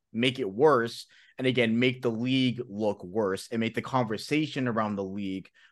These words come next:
look worse. And, and, and it's something that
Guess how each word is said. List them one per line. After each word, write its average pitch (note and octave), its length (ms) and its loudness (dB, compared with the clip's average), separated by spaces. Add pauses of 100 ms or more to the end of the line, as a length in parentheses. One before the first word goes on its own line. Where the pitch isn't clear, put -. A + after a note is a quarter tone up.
look G#2 280 -2
worse. G2 520 -4 (360)
And, C#3 240 4 (140)
and, C#3+ 160 2
and D3+ 240 2
it's D3 160 2
something F#3+ 320 2
that D#3 260 2